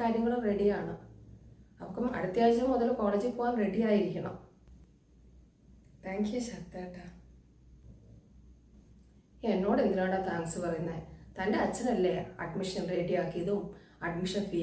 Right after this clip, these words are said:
അടച്ചതും എല്ലാം ശരിയാക്കിയതും അച്ഛനല്ലേ? കല്യാണ നിശ്ചയം കഴിഞ്ഞ് ഒരു ദിവസം അച്ഛൻ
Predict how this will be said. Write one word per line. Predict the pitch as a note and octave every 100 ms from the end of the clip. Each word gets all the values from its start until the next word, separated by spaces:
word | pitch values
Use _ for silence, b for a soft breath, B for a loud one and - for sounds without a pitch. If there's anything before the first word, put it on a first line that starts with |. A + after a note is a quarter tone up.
| D#3
അടച്ചതും | D3+ D#3 - F#3+ G#3+ G#3 - B B B B G3
എല്ലാം | G#3 A#3 B3+ -
ശരിയാക്കിയതും | G3+ G3+ F#3 G#3 A3
അച്ഛനല്ലേ? | G3+ - A3 E3+ D#3+ D#3 - - - - b b b -
കല്യാണ | B3+ C#4+ D4+ D#4
നിശ്ചയം | D4+ E4 D#4
കഴിഞ്ഞ് | B3 E3+ F3 F3
ഒരു | E3+ F3+
ദിവസം | F3+ - F3+
അച്ഛൻ | F3 -